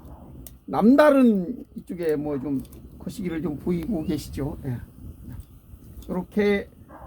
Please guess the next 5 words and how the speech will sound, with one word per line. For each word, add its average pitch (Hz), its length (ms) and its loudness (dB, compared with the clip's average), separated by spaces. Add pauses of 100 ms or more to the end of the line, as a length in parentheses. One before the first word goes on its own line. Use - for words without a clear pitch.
(300)
작업을 185 500 2
마무리해서 185 840 2 (840)
요걸 196 260 0 (120)
불로 240 440 6 (800)
간단하게 180 840 0